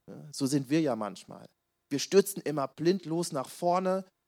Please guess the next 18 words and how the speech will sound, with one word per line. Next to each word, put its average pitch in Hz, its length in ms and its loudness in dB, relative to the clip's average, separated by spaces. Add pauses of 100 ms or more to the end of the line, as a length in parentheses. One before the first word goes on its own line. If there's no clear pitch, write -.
(240)
ohne 160 200 -2
irgendwie 139 280 -8
nachzudenken, 156 760 -4
und 127 100 -8
plötzlich 143 420 -6
sind 143 180 -4
wir 127 60 -6
in 123 80 -6
einem 120 160 -8
Schlamassel. 117 520 -10
Nee, 170 120 0
das 185 180 0
macht 175 200 -6
Jesus 170 260 -6
hier 147 160 -4
nicht. - 440 -6 (1120)
Jesus 208 420 -2
geht 139 200 -8